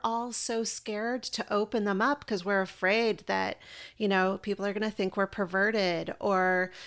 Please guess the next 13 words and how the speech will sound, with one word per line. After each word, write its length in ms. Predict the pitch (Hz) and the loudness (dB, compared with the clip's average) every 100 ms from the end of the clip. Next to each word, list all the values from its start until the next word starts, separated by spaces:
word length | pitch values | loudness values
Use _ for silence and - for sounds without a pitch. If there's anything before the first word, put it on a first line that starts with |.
| - | -4
people 320 | 202 190 214 | -2 0 0
are 120 | 220 214 | 0 0
going 520 | 214 196 196 202 196 | 0 0 0 0 -2
to 180 | - 202 | -2 -4
think 460 | - 214 202 202 170 170 | -4 -2 0 0 -4 0
that 360 | 196 180 - | 2 2 0
we're 400 | 190 196 190 160 151 180 | 0 2 2 0 -8 -8
weird 680 | 208 240 247 247 233 202 - - - | -4 0 2 4 4 2 -6 -18 -6
or 160 | 202 | -2
not 420 | 190 196 196 196 | -2 0 4 4
a 100 | 214 | 4
good 360 | 170 - 226 208 | -2 0 2 2
mother, 840 | 180 185 214 208 202 180 175 170 | -2 2 2 4 0 0 0 -2